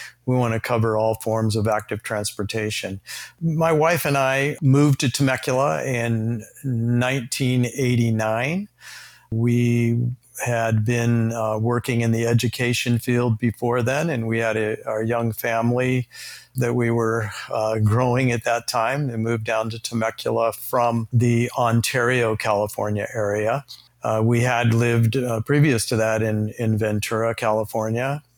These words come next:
and, um, then back to Ontario and on to Temecula, where we felt like we had a pretty good opportunity, uh, with a, a small growing community to, um, th-,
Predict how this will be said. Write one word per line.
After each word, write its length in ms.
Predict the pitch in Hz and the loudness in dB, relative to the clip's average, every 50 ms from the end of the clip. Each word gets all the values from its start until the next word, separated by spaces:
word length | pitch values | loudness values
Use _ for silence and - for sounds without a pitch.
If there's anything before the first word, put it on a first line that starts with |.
| _ - - - | _ -20 -14 -8
and, 520 | 135 123 110 110 107 107 107 107 107 104 110 | -4 -2 -2 0 0 -2 0 0 -2 -2 -2
um, 280 | 107 107 104 104 104 | -2 -2 -4 -4 -4
then 200 | 107 107 104 110 | -4 -2 0 0
back 280 | 104 113 113 110 - - | 0 0 0 -2 -2 -6
to 100 | - 113 | -8 -6
Ontario 920 | - 113 110 107 104 - - 143 147 147 151 147 147 147 143 143 139 139 131 | -4 -4 -4 -4 -4 -2 0 0 2 2 2 2 2 2 2 2 2 2 0
and 180 | 127 117 110 | 0 0 0
on 320 | 113 117 117 117 117 117 110 | 0 0 0 0 0 0 0
to 280 | - - 120 110 110 | -2 -2 0 0 0
Temecula, 840 | 107 - - 110 110 113 117 123 117 - - 117 107 107 107 107 107 | 0 -2 -4 -2 0 0 0 -2 -2 -4 -4 -2 0 0 0 0 0
where 240 | 107 107 107 110 110 | 0 0 0 0 0
we 300 | 107 110 110 107 107 - _ - | 0 0 0 -2 -2 -4 _ -2
felt 200 | - 175 170 165 | 2 2 4 4
like 220 | 160 147 - - | 4 2 2 2
we 80 | 139 127 | 2 2
had 140 | 123 113 | 2 2
a 80 | 117 113 | 0 -2
pretty 320 | - - - 175 175 151 | -2 -2 0 0 2 2
good 160 | 123 143 127 131 | 2 2 2 2
opportunity, 1120 | 123 127 - 120 107 - - - 131 127 127 120 117 120 117 117 117 113 113 113 113 117 - - - - | 0 0 0 -2 -4 -2 -2 0 0 2 2 2 2 2 2 2 2 2 2 0 -2 -2 -6 -12 -16 -12
uh, 140 | 120 117 113 | -10 -6 -4
with 280 | 113 117 120 117 - - | -2 -2 -2 -2 0 0
a, 280 | 113 110 110 107 110 117 - _ _ | 0 0 0 -2 -2 -4 -6 _ _
a 140 | - 131 117 | -8 -6 -4
small 400 | 110 - - 127 123 123 123 120 | -4 0 2 2 4 4 4 4
growing 360 | 113 120 120 120 120 120 120 | 4 4 2 2 2 2 0
community 720 | 117 - 117 120 117 120 120 120 120 113 117 110 107 107 | 0 0 0 0 0 0 0 0 0 0 0 0 0 0
to, 440 | 104 - - - 110 107 107 104 104 104 | -2 -4 -4 -4 -2 -2 0 0 -2 -2
um, 240 | 104 101 104 104 | -2 -2 -2 -4
th-, 140 | 101 117 - | -4 -6 -8